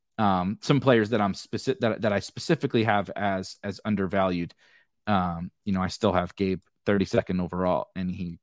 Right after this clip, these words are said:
goes at pick forty-four. But so those guys will naturally, uh, have, you know, a little bit more of an overweight position. But that's,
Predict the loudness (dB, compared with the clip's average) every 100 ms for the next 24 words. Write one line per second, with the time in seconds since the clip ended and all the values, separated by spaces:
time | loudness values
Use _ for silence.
0 | _ -8 -6 -10 -10 -12 -8 -8 -8 -4
1 | -4 -4 -14 -20 _ _ 4 4 2 _
2 | _ _ _ _ -16 2 6 6 6 4
3 | 2 2 0 0 0 -4 -2 -2 -4 _
4 | _ _ _ _ 4 4 2 -2 -2 0
5 | 0 -2 -8 -6 -4 -4 -4 -2 -2 0
6 | 2 2 2 0 2 2 0 0 4 4
7 | 4 -4 -8 -6 2 4 6 4 2 -2
8 | -10 -20 -20